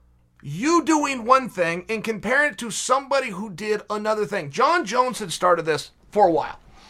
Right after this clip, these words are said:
He said, "I'm a professional athlete. Here's what I make. But my brothers are professional athletes, and here's what they make." And you kinda scratch your head going, "They're doing one job on one agreed upon contract, and you're doing another job on an agreed upon contract.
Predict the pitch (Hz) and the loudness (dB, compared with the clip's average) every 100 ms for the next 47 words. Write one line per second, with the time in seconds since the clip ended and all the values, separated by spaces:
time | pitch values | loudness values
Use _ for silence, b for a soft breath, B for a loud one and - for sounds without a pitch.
0 | b b b b b b b 208 202 214 | b b b b b b b -2 4 6
1 | 311 - 196 240 233 233 202 180 196 147 | 6 2 2 2 2 0 0 0 -2 -4
2 | 208 262 214 220 170 160 165 214 220 190 | -4 -4 0 2 2 0 -2 2 2 2
3 | - 330 359 320 233 226 214 - 208 - | 6 8 8 4 2 -2 0 4 4 4
4 | 190 175 175 185 180 202 180 226 349 349 | 0 2 0 0 -2 -2 0 4 6 6
5 | 285 247 226 214 190 120 - - _ _ | 4 2 4 2 2 -2 -6 -16 _ _
6 | b b b b b b b - 269 269 | b b b b b b b -4 2 4
7 | 254 - - - - - - - - - | 4 2 -18 -20 -20 -20 -20 -20 -20 -20
8 | - - 262 - 320 339 - 285 214 233 | -16 -4 -2 2 4 4 4 4 4 0
9 | 240 233 240 185 147 226 254 311 311 294 | 0 0 0 0 2 0 0 0 2 0
10 | 202 214 196 180 170 185 175 170 208 226 | -2 -4 -2 0 2 2 0 0 0 -2
11 | 202 196 - 175 147 151 135 180 170 185 | -4 -6 -4 -6 -6 -10 -6 -6 -6 -8
12 | 175 185 262 302 269 240 214 214 226 202 | -8 -6 -4 -4 -6 -8 -6 -4 -4 -4
13 | 175 147 135 175 _ _ _ 214 226 214 | -2 -2 -2 -6 _ _ _ -2 -2 -2
14 | 190 226 214 220 202 247 202 | -4 -6 -2 -2 0 0 0